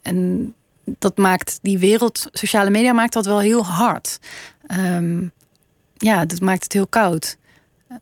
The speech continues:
Je kunt, je kunt van allerlei plaatjes zoeken van iemand. Je kunt allerlei gegevens over iemand vinden. En je kunt een heel beeld van iemand creëren wat helemaal niet hoeft te bestaan. En dat vond ik,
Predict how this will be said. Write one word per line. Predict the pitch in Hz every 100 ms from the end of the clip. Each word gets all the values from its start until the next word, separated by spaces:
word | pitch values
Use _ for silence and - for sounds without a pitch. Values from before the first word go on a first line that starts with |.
| _ - - -
Je | 208
kunt, | 214 196 -
je | 180
kunt | 214 196
van | 196
allerlei | 220 202
plaatjes | 190 220 220 233 226
zoeken | - 220 226
van | 226 214
iemand. | 220 202 196 202 -
Je | 196
kunt | 190
allerlei | - 220 214 190
gegevens | - - 233 247 220
over | 214 196
iemand | 208 214 202
vinden. | - 190 190 185
En | 190
je |
kunt | 185 202
een | 208
heel | 208 220
beeld | 196 202 220 -
van | 214
iemand | 196 190 190
creëren | - 180 175 180
wat | 180 185
helemaal | 185 190 185
niet | 180
hoeft | 190 180
te | 185
bestaan. | 170 - 190 185 175 165 - - - - -
En | 190 185 180
dat | 180 -
vond | 214
ik, | 185